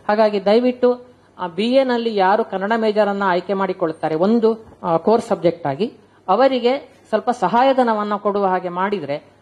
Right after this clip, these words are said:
ಬಹುತೇಕ ಒಳ್ಳೆಯ ಕನ್ನಡ ವಿದ್ಯಾರ್ಥಿಗಳು ಬರೋದಕ್ಕೆ ಸಾಧ್ಯ, ಮುಂದಿನ ದಿನಗಳಲ್ಲಿ ಒಳ್ಳೆಯ ಅಧ್ಯಾಪಕರು ಬರೋದಕ್ಕೆ ಸಾಧ್ಯ ಆಗ್ಬೋದು ಅಂತ ನಾನು ಅನ್ಕೊಂಡಿದ್ದೇನೆ. ದಯವಿಟ್ಟು ಇದನ್ನ ಪರಿಗಣಿಸಬೇಕು ಅಂತ ನಮ್ಮೊಂದು ಸಲಹೆ. ಧನ್ಯವಾದ.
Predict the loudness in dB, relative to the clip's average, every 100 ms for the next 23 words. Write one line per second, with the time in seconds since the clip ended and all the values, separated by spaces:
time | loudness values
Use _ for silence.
0 | _ 0 2 2 2 2 2 2 0 0
1 | -4 -2 -4 -4 -6 -6 -10 -10 -12 _
2 | _ _ _ 0 4 4 2 -2 0 0
3 | 2 0 2 2 2 4 4 4 4 4
4 | 2 4 2 2 2 2 2 2 0 -2
5 | 0 -2 2 0 2 0 -2 -4 -2 -2
6 | -2 -8 -8 -8 -8 -8 0 0 2 0
7 | -2 -2 -6 -10 -20 _ _ -2 2 2
8 | 0 -2 -6 -4 -6 -4 -6 -4 -4 -4
9 | -2 -2 -4 -8 -20 -20 -20 -2 -2 -2
10 | -6